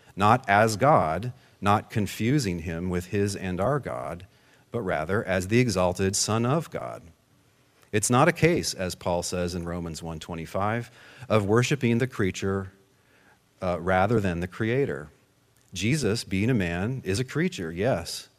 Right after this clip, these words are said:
but in worshiping him, we thereby worship the creator. The one God is the Father alone. Later traditions since the late three hundreds A D have said that the one God is not the Father, but rather the Trinity. So much the worse for those traditions.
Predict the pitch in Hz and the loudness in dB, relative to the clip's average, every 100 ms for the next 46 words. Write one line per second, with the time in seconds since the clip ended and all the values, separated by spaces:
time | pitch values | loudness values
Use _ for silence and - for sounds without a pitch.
0 | _ _ 92 104 104 95 117 165 170 101 | _ _ -2 0 0 0 0 -2 -2 -2
1 | 87 95 104 107 90 107 113 131 104 92 | -2 -2 0 0 4 6 6 6 6 4
2 | 120 - 92 92 110 82 90 - 107 135 | -2 -6 -4 -2 -4 -6 -8 -4 0 0
3 | 87 78 - _ _ - 90 95 139 113 | -2 -6 -12 _ _ -6 0 2 4 4
4 | 87 87 82 87 82 - 98 92 98 98 | 2 0 -4 -8 -10 -8 -4 -4 -4 -6
5 | 85 87 87 78 78 76 _ _ _ _ | -8 -10 -8 -10 -14 -18 _ _ _ _
6 | _ _ _ 90 113 160 160 120 110 117 | _ _ _ 4 8 8 6 4 4 4
7 | 101 101 - - 98 - 87 92 - - | 0 0 -4 -2 -2 -2 -2 -2 -4 -6
8 | 113 113 98 92 90 90 - 90 98 92 | -4 -4 -4 -4 -4 -6 -8 -6 -6 -6
9 | 82 82 - _ _ _ _ - 95 - | -8 -10 -14 _ _ _ _ -6 -4 2
10 | 104 98 92 90 90 95 95 87 87 82 | 2 2 0 -2 -2 -2 0 0 0 -4
11 | 87 127 185 139 101 95 101 92 90 87 | 0 2 2 0 2 2 0 -4 -2 0
12 | 90 87 - 92 82 73 73 - _ _ | -2 -6 -6 -8 -8 -10 -12 -18 _ _
13 | _ _ _ - - 90 95 - 98 87 | _ _ _ -16 -10 -4 -4 -4 -6 -6
14 | 85 - 85 82 73 - 101 113 71 69 | -6 -8 -10 -10 -10 -6 -4 -4 -8 -14
15 | 76 | -14